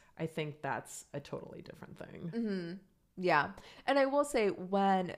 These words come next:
Speaker 2: Van Guy and I broke up, I was like, "Maybe I'll download dating apps again eventually," but I just have no interest right now. Like, I, like, the last thing I cared about was dating, you know? Like, I just, I was like, "I ended this relationship. I'd really love it if the universe could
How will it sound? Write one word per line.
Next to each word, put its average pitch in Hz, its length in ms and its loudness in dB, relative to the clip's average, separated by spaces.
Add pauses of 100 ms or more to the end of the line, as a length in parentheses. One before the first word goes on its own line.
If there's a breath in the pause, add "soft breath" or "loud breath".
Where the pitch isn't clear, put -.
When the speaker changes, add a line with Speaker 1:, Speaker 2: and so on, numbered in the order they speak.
Speaker 2:
Van 185 340 2
Guy 196 180 4
and 202 80 0
I 190 120 2
broke 170 320 0
up, 156 460 0 (420 soft breath)
I 240 80 6
was 240 180 6
like, 254 160 2
"Maybe 254 300 -2
I'll 220 240 6 (140)
download 165 420 2
dating 156 300 0
apps 156 260 -2
again 160 300 0
eventually," 151 600 0
but 165 120 -4
I 170 120 4
just 196 180 -6
have 247 200 -6
no 156 540 -2
interest - 480 -10
right 82 140 -4
now. - 180 -2
Like, 165 160 0
I, 185 260 4 (120)
like, 190 200 0
the 190 120 4
last 170 520 -2
thing 147 180 -2
I 120 100 -4
cared - 320 -10
about - 280 -6
was 165 200 -8
dating, - 520 -8
you 180 140 -4
know? 165 160 2
Like, 165 200 -2 (100)
I 175 180 4
just, 196 280 -2
I 165 120 4
was 170 180 -2
like, 160 220 -2 (680 soft breath)
"I 190 160 6
ended 208 260 2
this 220 200 2
relationship. 180 640 0
I'd 175 260 0
really 202 380 0
love 170 320 4
it 175 300 2
if 160 380 0
the 165 100 -2
universe 160 480 0
could 165 160 -4